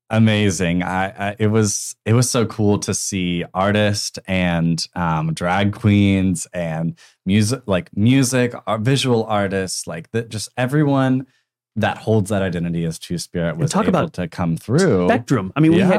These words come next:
Speaker 2: had tr-, we had, we had traditional music,
Speaker 1: Mm-hmm.
Speaker 2: we had modern music, and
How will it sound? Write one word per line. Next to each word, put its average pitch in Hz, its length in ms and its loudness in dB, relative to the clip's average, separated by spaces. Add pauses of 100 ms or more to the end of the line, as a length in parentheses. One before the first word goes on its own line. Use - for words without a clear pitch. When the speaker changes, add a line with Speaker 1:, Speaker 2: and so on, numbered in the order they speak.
(120)
Speaker 2:
had 82 80 -10
tr-, 175 160 0
we 185 140 4
had, 170 200 2 (140)
we 151 160 4
had 123 180 2
traditional 160 460 2
music, 117 500 4
Speaker 1:
Mm-hmm. 98 280 -2
Speaker 2:
we 123 80 4
had 120 120 2
modern 165 420 4
music, 110 520 2
and 113 380 0